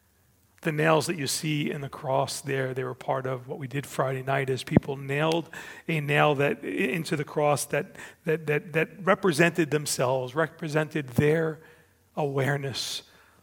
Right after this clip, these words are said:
that I belong on that cross. Were you there? Were you there on a journey from the tomb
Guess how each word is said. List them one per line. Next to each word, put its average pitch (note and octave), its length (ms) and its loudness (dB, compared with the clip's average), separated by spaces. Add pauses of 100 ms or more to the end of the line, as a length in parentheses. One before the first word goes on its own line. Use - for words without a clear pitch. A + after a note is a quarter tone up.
(160)
that - 220 -14
I E3 120 2
belong A#2 440 -2 (640)
on B2 140 -6
that A2+ 160 -8
cross. - 800 -8 (1500)
Were D3 160 -6
you B2+ 120 -4
there? C#3 440 -4 (2500)
Were E3+ 80 0
you E3 160 0
there F#3 560 8 (480)
on E3 160 4
a D#3+ 80 2
journey F3 580 4 (560)
from E3 300 -2
the D3+ 80 -4
tomb C#3 500 -8